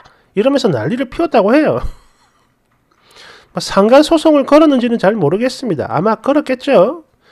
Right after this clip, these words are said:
진짜 어머나, 이 이야기를 가만히 듣고 있는데 참 안타깝고 또 너무 멍청한 게 도대체 바람은 또 왜 피워가지고 여기서 내놓으라는 주복에 가정부까지 쓰는 여자였는데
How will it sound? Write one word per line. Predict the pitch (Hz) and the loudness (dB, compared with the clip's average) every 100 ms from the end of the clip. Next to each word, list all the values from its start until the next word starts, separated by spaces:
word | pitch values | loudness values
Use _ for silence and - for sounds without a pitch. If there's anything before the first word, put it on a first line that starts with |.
| _ - - - - _ | _ -20 -20 -20 -20 _
진짜 | - 269 202 156 156 143 - | -4 2 2 2 0 -4 -2
어머나, | 165 165 160 151 147 151 | 0 2 2 -2 -4 -6
이 | 190 196 | -6 -2
이야기를 | 180 185 196 196 | 0 0 0 -2
가만히 | 196 147 151 156 180 | -2 -2 -2 0 -2
듣고 | 185 240 214 | -4 -4 -2
있는데 | 202 220 208 202 214 | 0 -2 -2 -4 -4
참 | - - 277 | -12 -10 -10
안타깝고 | 269 262 - - 285 285 - - - - | -10 -12 -12 -10 -8 -10 -16 -18 -18 -12
또 | 269 | -6
너무 | 190 190 302 | -2 0 2
멍청한 | 185 190 - 302 294 | 2 0 -2 0 0
게 | 277 185 127 - - | -2 -6 -6 -10 -10
도대체 | 214 320 - | -6 -2 -4
바람은 | 330 233 320 339 349 | 2 4 4 2 2
또 | 262 | 0
왜 | 214 349 | 2 0
피워가지고 | - - 381 294 226 170 120 113 120 120 117 110 - - - - _ | 0 4 6 6 2 0 -6 -8 -10 -10 -10 -12 -18 -20 -20 -20 _
여기서 | 214 254 240 226 | 4 6 4 4
내놓으라는 | 190 180 226 247 233 220 226 | 6 6 8 8 8 6 4
주복에 | - 233 220 208 196 170 170 175 | -2 -2 0 0 0 0 0 -2
가정부까지 | - 143 262 294 302 262 240 | -2 2 2 2 0 -2 0
쓰는 | 247 240 | 0 2
여자였는데 | 202 226 226 220 220 120 101 | 2 2 2 0 -6 -8 -10